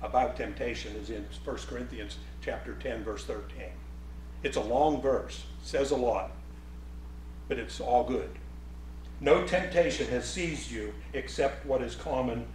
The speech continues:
to, to man. And God is faithful. He will not let you be tempted beyond what you can bear." And here's the good part, if that wasn't good enough. "But when you are tempted,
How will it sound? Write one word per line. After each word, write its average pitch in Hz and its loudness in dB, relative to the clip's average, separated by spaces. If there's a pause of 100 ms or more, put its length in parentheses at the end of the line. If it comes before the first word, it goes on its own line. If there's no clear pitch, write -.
(140)
to, 123 -6 (240)
to - -4
man. 107 -6 (680)
And 131 -2
God 165 10
is - 0
faithful. 143 4 (920)
He 135 -2
will 180 6
not 160 2 (160)
let 143 4
you 147 2
be 120 -4 (100)
tempted 160 0
beyond 135 2 (400)
what 123 0
you 120 -2
can 113 -6
bear." 104 -2 (1300)
And 101 -8
here's 151 0
the 135 -4
good - 0
part, 104 -8 (1040)
if - -2
that 127 4
wasn't 123 2
good 120 0
enough. 117 -2 (800)
"But 131 4
when 123 4
you 175 2
are 143 6
tempted, 127 0